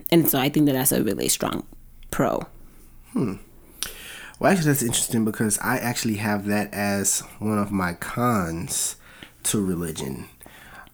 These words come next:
Speaker 2: Um, I think that, and I kinda have it wrote down here, I said that it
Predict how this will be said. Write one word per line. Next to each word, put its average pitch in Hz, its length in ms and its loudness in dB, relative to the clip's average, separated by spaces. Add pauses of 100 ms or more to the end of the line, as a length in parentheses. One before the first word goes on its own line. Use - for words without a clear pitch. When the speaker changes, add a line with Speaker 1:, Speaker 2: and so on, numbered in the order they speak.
(120)
Speaker 2:
Um, 113 840 2 (240)
I 113 320 2
think 120 500 0
that, 104 160 0
and 107 80 0
I 110 80 0
kinda 120 220 4
have 120 160 0
it 101 80 0
wrote 101 260 -2
down 117 340 2
here, 98 420 0
I 92 100 -2
said 110 340 0
that 104 200 -2
it 101 280 -4